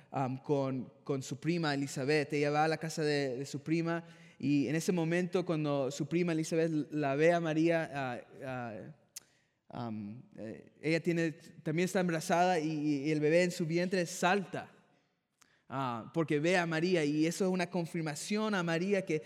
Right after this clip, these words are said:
que realmente Dios está obrando. Y, y en ese momento, y es muy bonito lo que, ah, y eso es lo que leímos en el versículo cuarenta y seis,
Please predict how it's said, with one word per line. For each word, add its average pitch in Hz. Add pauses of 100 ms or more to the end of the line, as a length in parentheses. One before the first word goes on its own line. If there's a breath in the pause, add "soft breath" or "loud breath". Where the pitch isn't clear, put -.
(200 loud breath)
que -
realmente 190
Dios 175
está 170
obrando. 160 (320 loud breath)
Y, 180
y 156
en 175
ese 214
momento, 196 (180 loud breath)
y 175
es 190
muy 208
bonito 208
lo 185
que, 165
ah, 151
y 160
eso 180
es -
lo 196
que 190
leímos 175
en 175
el 165
versículo 180
cuarenta 170
y 151
seis, 180